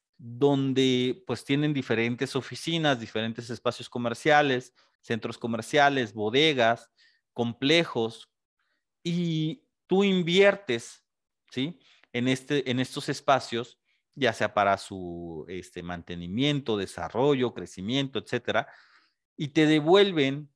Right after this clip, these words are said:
el retorno de la rentabilidad que tenga este espacio, ¿sí? Si el espacio no está rentado, no estás generando ingresos. Si de repente nos vamos a una pandemia durísima como la que pasó dos mil veinte,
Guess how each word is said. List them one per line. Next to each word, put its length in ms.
el 160
retorno 880
de 360
la 340
rentabilidad 920
que 80
tenga 320
este 200
espacio, 500
¿sí? 240
Si 160
el 100
espacio 400
no 160
está 240
rentado, 680
no 280
estás 320
generando 480
ingresos. 560
Si 360
de 160
repente 500
nos 180
vamos 300
a 80
una 160
pandemia 540
durísima 640
como 240
la 160
que 80
pasó 560
dos 260
mil 200
veinte, 540